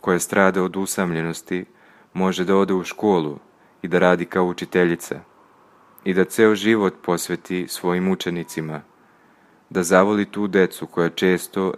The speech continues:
imaju svakojake teškoće, da ih primi u svoje srce i da se brine o njima i služi im. Takav podvig,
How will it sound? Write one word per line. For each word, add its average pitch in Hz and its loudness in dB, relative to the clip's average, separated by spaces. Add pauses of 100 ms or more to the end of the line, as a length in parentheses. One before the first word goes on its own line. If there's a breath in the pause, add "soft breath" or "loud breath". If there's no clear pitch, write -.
imaju 92 -2
svakojake 92 -2
teškoće, 87 -4 (1120 soft breath)
da 85 -2
ih 92 0
primi 107 0
u 101 -2
svoje 104 0
srce - -6 (600 soft breath)
i - -16
da 90 2
se - -4
brine 92 2
o 85 -2
njima 82 -4 (200)
i 92 -6
služi 87 -4
im. 78 -8 (1500 soft breath)
Takav 110 0
podvig, 95 -2